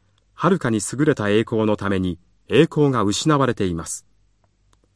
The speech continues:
なぜなら、消え去るべきものが栄光を帯びていたのなら、永続するものは、なおさら栄光に包まれているはずだからです。このような希望を抱いているので、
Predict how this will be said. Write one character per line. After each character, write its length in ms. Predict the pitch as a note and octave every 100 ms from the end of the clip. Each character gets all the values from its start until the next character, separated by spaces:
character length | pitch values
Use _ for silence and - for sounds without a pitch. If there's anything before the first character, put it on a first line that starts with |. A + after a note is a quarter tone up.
| _ _ _ _ _ _
な 100 | B2+
ぜ 120 | B2+ A2
な 120 | G2
ら、 220 | F#2 F2+ _ _ _ _
消 200 | - C#3+
え 40 |
去 140 | F3+ E3+
る 100 | D#3
べ 100 | D3+
き 120 | C3
も 100 | A2+
の 120 | A2
が 180 | G2+ F#2+
栄 120 | G#2 C3+
光 200 | - D3
を 160 | C#3+ C3+
帯 160 | C3+
び 20 |
て 120 | B2 G#2+
い 60 |
た 120 | A2
の 80 | G#2+
な 100 | F#2+
ら、 180 | F#2 F2+ _ _ _ _ _ _ -
永 180 | A#2 C#3
続 220 | C#3 -
す 120 | A#2+
る 80 | A2+
も 120 | G#2+
の 100 | G2+
は、 200 | F2+ F2 _ _ _
な 160 | F#2+ A#2+
お 60 | D#3+
さ 140 | D#3
ら 200 | C#3+ C3
栄 140 | G2+ D3
光 240 | - D3
に 160 | C#3 C3
包 240 | - E3
ま 60 | F#3
れ 80 | -
て 100 | G#2+
い 100 | G2
る 80 |
は 140 | F#2 G2+
ず 100 | F#2
だ 100 | G2
か 100 | F2
ら 100 | E2
で 80 | E2+
す。 220 | - _ _ _ _ _ _ _ _ _ _ _ _ _ _ _ _ _ _ _ _ _ _ _
こ 140 | - C#3
の 100 | F#3+
よ 140 | G3+
う 20 |
な 120 | C#3 G2+
希 200 | - A2+
望 260 | D3 C#3+
を 80 | C3
抱 220 | A2 B2
い 40 | G#2
て 100 | F#2
い 80 |
る 80 | F2+
の 120 | F2
で、 180 | E2 E2